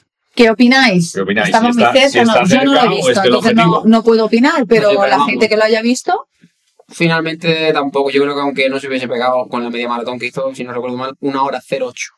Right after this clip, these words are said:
Speaker 1: Oh my God.
Speaker 3: Después de una bicicleta bastante, bastante potente, pues obviamente ganó. Pello solo segundo. Tercer puesto. Me pilla. No recuerdo quién hizo tercero. Pero vamos.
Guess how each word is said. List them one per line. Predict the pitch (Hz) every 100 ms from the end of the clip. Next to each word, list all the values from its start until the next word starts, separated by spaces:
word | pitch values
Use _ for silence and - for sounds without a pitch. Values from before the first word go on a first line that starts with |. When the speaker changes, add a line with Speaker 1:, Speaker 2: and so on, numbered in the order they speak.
| _ -
Speaker 1:
Oh | 185
my | 180 170
God. | - _ _
Speaker 3:
Después | - - - 127
de |
una | 123
bicicleta | 123 120 123 120 120 117 117
bastante, | 113 120 113 117 113 113
bastante | 113 113 113
potente, | 110 127 139 180 202 -
pues | 113 -
obviamente | - 113 113 110
ganó. | 113 110 185 233 _ _ _
Pello | 123 117
solo | - 120 117
segundo. | 127 147 175 226 - _ _ _ _ _ _
Tercer | - - 107 104
puesto. | 151 170 269 262 _ _ _ _ _ _ _ _ _
Me | - -
pilla. | 143 120 - _ _ _ _ _ _ _ -
No | 156
recuerdo | 127 131 151 139
quién | 131
hizo | 131 135
tercero. | - 151 - _ _ _ _ _
Pero | 135
vamos. | 135 120